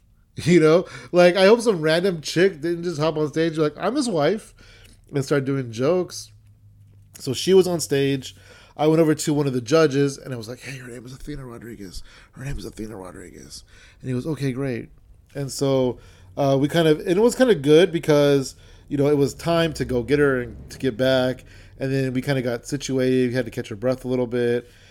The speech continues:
and whatever, whatever, whatever. And so by the time this girl was done, it was, it was kind of good. You know, her name was Hannah, and she was super cool. And, uh, she was funny. She was really funny. We liked her a lot. And, and so,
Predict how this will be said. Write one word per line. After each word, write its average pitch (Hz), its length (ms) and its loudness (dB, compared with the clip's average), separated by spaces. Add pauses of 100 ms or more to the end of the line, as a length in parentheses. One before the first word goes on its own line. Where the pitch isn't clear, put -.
(240)
and 120 320 -8
whatever, 123 440 -2
whatever, 117 320 -4
whatever. 131 760 0 (400)
And 123 680 -4 (340)
so 151 140 -4
by 143 80 4
the 143 60 4
time 151 140 0
this 131 100 -2
girl 147 140 2
was 123 160 -4
done, 143 600 -2
it 156 80 -6
was, 139 260 -2
it 156 80 -10
was 135 120 -6
kind 131 160 -6
of 120 100 -6
good. 127 240 -4
You 113 80 -10
know, 117 80 -10
her 117 100 -10
name 139 140 -6
was 131 160 -8
Hannah, 113 440 -10 (480)
and 123 340 -8
she - 140 -4
was 147 140 -2
super 143 200 -8
cool. 131 380 -6 (420)
And, 127 360 -6
uh, 123 160 2
she 131 140 -6
was 123 120 -4
funny. 131 340 -4
She 143 100 -6
was 120 120 -2
really 120 180 -4
funny. 123 280 -8
We 127 120 -6
liked 110 260 -8
her 127 80 -6
a 123 40 -4
lot. 107 380 -8 (600)
And, 117 720 -8 (880)
and 175 200 0
so, 185 440 2